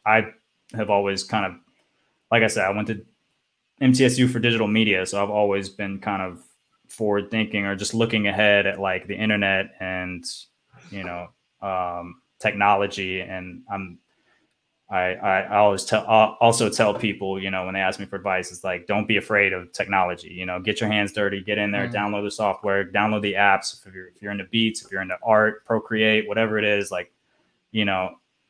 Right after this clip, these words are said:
Speaker 1: you have to have a fearless approach to, to technology to, to be an artist in, in twenty twenty-one. And so that, that's some of the advice that I would give people,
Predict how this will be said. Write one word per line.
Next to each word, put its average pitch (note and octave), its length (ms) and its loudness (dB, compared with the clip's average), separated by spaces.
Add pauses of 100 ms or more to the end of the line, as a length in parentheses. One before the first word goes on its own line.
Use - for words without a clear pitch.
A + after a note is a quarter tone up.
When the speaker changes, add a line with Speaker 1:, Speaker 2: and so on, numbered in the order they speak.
(160)
Speaker 1:
you G#2 100 -4
have A2+ 160 6
to A#2 80 2
have G#2+ 100 4
a F#2+ 60 2
fearless B2+ 540 4
approach G2 560 0
to, F2+ 320 -4
to - 120 -12
technology F#2+ 760 0
to, F2+ 200 -12
to - 160 -16
be F#2 140 -8
an E2 80 -8
artist F#2+ 500 -4
in, F2+ 300 -14
in F#2 120 -12
twenty F#2 280 -10
twenty-one. F#2 760 -10
And F2 400 -16
so E2+ 360 -12
that, F#2 160 -6 (140)
that's F#2 220 -10
some - 340 -10
of F2 40 -8
the F#2 100 -6
advice F#2 380 -4
that F#2 100 -12
I F2+ 80 -4
would F2 200 -10
give F#2+ 240 -12
people, F2 480 -14